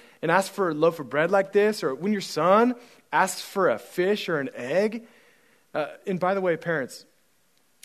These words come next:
how cool would that be for our kids to ask for fish and eggs <laughs> instead of suckers and chocolate, right? But he, he gives these examples because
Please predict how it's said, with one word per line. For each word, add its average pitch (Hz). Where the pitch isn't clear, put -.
how 185
cool 180
would 156
that 120
be 120
for 117
our 98
kids -
to -
ask 110
for -
fish -
and 101
eggs 104
<laughs> -
instead 160
of 143
suckers 151
and 110
chocolate, 131
right? 120
But 196
he, 240
he 208
gives 220
these 220
examples 190
because 240